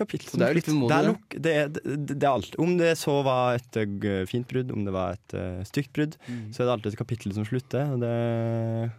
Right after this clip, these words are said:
Speaker 1: og man må videre, og det, ja, som du sier, litt
Speaker 2: Mm.
Speaker 1: vemodig, kanskje.
Speaker 2: Det er jo et barn i dette bruddet her også, ikke sant?
Speaker 1: Ja, X Y C I O, eller noe sånt. Jeg
Speaker 2: Ja.
Speaker 1: husker aldri hva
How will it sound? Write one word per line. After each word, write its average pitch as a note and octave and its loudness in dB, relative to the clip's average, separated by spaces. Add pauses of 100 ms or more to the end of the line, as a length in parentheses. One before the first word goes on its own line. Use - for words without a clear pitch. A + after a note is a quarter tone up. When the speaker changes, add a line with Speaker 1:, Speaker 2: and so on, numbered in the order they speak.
(160)
Speaker 1:
og - -6
man C#3 0
må C#3 0
videre, C#3 0
og E3+ -2
det, C#3+ 0
ja, F3+ 0
som D3+ -2
du D3+ 2
sier, D#3+ 0
litt D#3+ 0
Speaker 2:
Mm. C#3+ 0
Speaker 1:
vemodig, C#3 2
kanskje. D#3 -2 (180)
Speaker 2:
Det - -8
er C3+ 2
jo E3 -2
et B2+ -8
barn G#2 2
i G#2+ 2
dette G#2+ 0
bruddet A2 -2
her A#2 0
også, A2 -2
ikke E3 -2
sant? G#3+ -10
Speaker 1:
Ja, D#3 4
X - -6
Y A#2 2
C A#2 -4
I A2 0
O, C3 0
eller C3+ 0
noe C3+ -2
sånt. F3+ 0 (640)
Jeg A#2 2
Speaker 2:
Ja. A2+ 4
Speaker 1:
husker A2 -2
aldri G#2 0
hva G#2+ 0